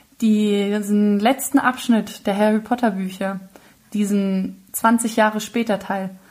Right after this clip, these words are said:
bis heute noch nicht gelesen, weil ich mit der Tatsache nicht klarkam, ähm, damals, als ich die Bücher gelesen hab, dass wenn ich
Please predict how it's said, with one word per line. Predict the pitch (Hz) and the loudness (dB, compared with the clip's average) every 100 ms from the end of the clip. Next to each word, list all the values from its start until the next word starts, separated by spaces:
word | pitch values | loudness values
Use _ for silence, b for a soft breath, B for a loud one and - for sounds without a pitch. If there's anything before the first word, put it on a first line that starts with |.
| B | B
bis | - 202 | -10 -2
heute | 226 240 240 | 0 2 2
noch | 226 220 | 0 0
nicht | 220 220 - | -2 -4 -8
gelesen, | 208 208 190 185 180 B B B B | -4 -2 -2 -6 -10 B B B B
weil | 208 214 | 0 0
ich | 214 - - | -6 -12 -6
mit | 214 220 | -2 2
der | 214 | 0
Tatsache | 214 - 262 262 226 | 0 -2 -2 -2 0
nicht | 214 202 - | 0 -2 -4
klarkam, | 226 220 247 - 196 202 214 220 _ _ - | 2 2 2 -2 -4 -2 -4 -6 _ _ -10
ähm, | 190 196 | -6 -4
damals, | 190 202 214 214 | 0 2 0 -4
als | 190 | -8
ich | 185 | -8
die | - | -6
Bücher | 202 220 220 | -4 -4 -4
gelesen | 185 180 180 175 | -4 -8 -6 -6
hab, | 196 - b b b b b _ | -6 -8 b b b b b _
dass | 208 202 - - | -6 -6 -8 -8
wenn | 214 | -6
ich | 214 | -6